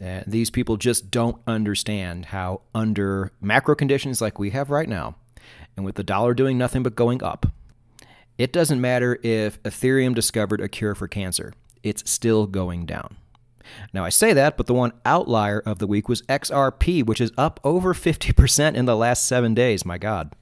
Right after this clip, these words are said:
Uh, I mean, there's been really good developments in the case, uh, one in particular, but I don't think it's enough to pump the damn thing fifty percent. So I don't really take it for face value. Now,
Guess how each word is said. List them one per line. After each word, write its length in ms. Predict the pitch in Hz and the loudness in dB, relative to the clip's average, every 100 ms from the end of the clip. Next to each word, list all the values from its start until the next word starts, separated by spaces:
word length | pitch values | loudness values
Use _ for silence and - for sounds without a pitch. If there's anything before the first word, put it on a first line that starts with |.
| _ - | _ -20
Uh, 160 | - - | -18 -12
I 80 | 101 | -6
mean, 180 | 110 117 | -4 0
there's 180 | 135 - | 0 0
been 640 | 151 160 143 135 123 120 | -2 -2 -2 -2 -2 0
really 280 | 131 147 131 | 2 4 4
good 280 | 120 139 120 | 2 0 0
developments 680 | 110 120 127 120 120 - - | -2 0 -2 -2 -2 -4 -2
in 440 | 117 113 110 104 - | -2 -2 -2 -6 -10
the 80 | 104 | -14
case, 600 | - 139 180 226 - - | -6 -2 -2 -2 -4 -2
uh, 220 | 110 107 | -2 -2
one 320 | 104 123 147 | -2 0 0
in 80 | 151 | 0
particular, 560 | 131 - 147 - 180 185 | -4 -2 -4 -2 -4 -2
but 140 | 127 | 0
I 80 | 127 | 0
don't 280 | 147 214 254 | -2 -4 -4
think 220 | 254 226 | -6 -6
it's 160 | 214 | -4
enough 400 | 117 104 113 165 - | -4 -4 -4 -8 -8
to 100 | 95 | -12
pump 320 | - 151 190 | -8 -8 -6
the 80 | - | -8
damn 240 | 107 107 | -6 -6
thing 240 | 107 110 104 | -6 -6 -6
fifty 320 | - 117 110 | -6 -6 -4
percent. 420 | - - 123 - - - 117 - | -4 -2 -2 -4 -12 -18 -18 -2
So 640 | - 139 123 117 107 104 _ | 2 4 4 4 2 -4 _
I 400 | 110 156 196 196 | -2 0 2 2
don't 240 | 175 143 120 | 0 -2 0
really 560 | 127 123 113 104 87 _ - | 2 2 0 -2 -6 _ -4
take 260 | 120 110 | -2 0
it 160 | 107 - | -2 -4
for 340 | - 92 87 - | -6 -6 -6 -10
face 280 | - 110 - | -6 -4 -2
value. 380 | 98 101 143 151 - - _ _ 139 | -4 -4 -4 -6 -14 -20 _ _ -18
Now, 180 | - | -16